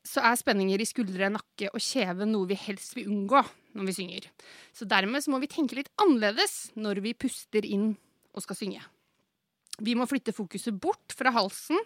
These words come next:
der selve instrumentet er, og nedover. Ned mot, eh, nedre del av brystkassa,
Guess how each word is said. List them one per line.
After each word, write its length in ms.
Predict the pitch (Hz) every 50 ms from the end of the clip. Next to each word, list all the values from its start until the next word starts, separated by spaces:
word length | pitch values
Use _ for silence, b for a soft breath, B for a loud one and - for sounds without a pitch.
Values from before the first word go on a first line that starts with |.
| - _
der 160 | 226 214 208 220 -
selve 220 | 233 202 190 190 185
instrumentet 480 | 180 - - 202 185 175 170 - -
er, 220 | 240 294 359 - b b b b b b b b b b _
og 180 | - 254 277 294
nedover. 760 | 277 233 196 180 165 165 156 - 190 180 175 185 196 196 185 160 - b b b b b b b b b
Ned 380 | b 208 208 208 196 202 202 214
mot, 300 | 220 220 226 233 233 - _ _ _ -
eh, 380 | 233 226 226 226 226 226 226 233
nedre 380 | 254 262 262 254 190 185 214 226
del 160 | 208 190 185
av 80 | -
brystkassa, 540 | 202 208 226 - - 226 185 - 240 269 320